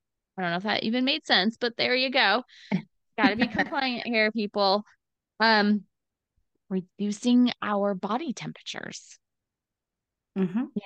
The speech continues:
Speaker 1: know, I don't know about you guys, but I have fam-, my family likes to go and play in turkey bowls every Thanksgiving morning, and they go play football, do the t-, whole, you know, thing. So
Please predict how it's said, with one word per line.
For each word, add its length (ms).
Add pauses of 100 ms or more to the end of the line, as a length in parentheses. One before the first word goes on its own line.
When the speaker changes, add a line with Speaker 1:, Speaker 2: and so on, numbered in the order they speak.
Speaker 1:
know, 260
I 120
don't 120
know 100
about 180
you 100
guys, 380
but 300
I 160
have 280 (280)
fam-, 260
my 160
family 460
likes 260
to 100
go 160
and 100
play 440
in 140
turkey 300
bowls 440
every 460
Thanksgiving 600
morning, 500
and 120
they 100
go 160
play 200
football, 640 (520)
do 100
the 120
t-, 140
whole, 320 (640)
you 100
know, 260 (640)
thing. 480
So 240